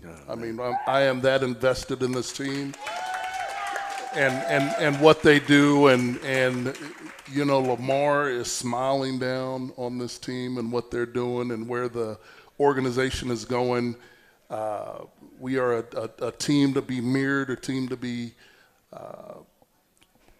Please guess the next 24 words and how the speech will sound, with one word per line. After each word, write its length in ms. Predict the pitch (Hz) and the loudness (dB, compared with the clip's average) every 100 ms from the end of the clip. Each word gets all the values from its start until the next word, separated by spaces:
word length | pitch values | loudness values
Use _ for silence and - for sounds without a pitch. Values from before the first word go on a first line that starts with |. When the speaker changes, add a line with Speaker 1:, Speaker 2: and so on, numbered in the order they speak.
| _ | _
Speaker 2:
to 120 | - | -10
be 160 | 123 160 | -6 0
mirrored. 460 | 147 185 110 98 - - | 4 4 4 -4 -12 -6
I 80 | 123 | -4
mean, 280 | 127 120 120 | -2 -2 -2
there's 180 | 143 139 | -2 0
a 40 | |
lot 200 | 135 143 | 0 0
of 80 | 127 | -2
teams 380 | 151 151 143 120 | -2 0 0 -2
that, 360 | 117 117 - | -4 -4 -8
that 280 | 123 113 110 | -8 -6 -8
want 340 | 120 131 127 123 | -6 -6 -6 -10
what 200 | 120 - | -10 -10
Kansas 360 | 127 117 113 | -10 -10 -12
City 220 | - 113 | -12 -10
has. 480 | 110 110 - - - _ _ _ _ - | -12 -12 -14 -18 -20 _ _ _ _ -8
Not 200 | 127 131 | -6 -4
just 220 | 139 - | -6 -6
the 60 | 123 | -6
players, 560 | - 127 123 123 117 | -2 0 0 -2 -4
not 180 | 120 123 | -6 -6
just 300 | 123 123 - | -6 -8 -6
the 240 | 135 120 | -4 -4